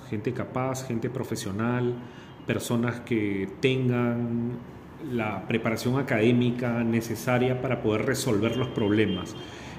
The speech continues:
He tenido jefas mujeres excelentes, jefes hombres excelentes.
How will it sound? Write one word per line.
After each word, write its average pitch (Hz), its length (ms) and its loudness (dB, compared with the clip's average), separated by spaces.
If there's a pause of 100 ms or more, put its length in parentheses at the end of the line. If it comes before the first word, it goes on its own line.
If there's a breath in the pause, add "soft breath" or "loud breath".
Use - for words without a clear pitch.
(120)
He 147 80 6
tenido 131 580 4
jefas 113 640 0
mujeres 120 640 2
excelentes, 123 920 0 (320)
jefes 113 320 2
hombres 117 260 4
excelentes. 120 800 2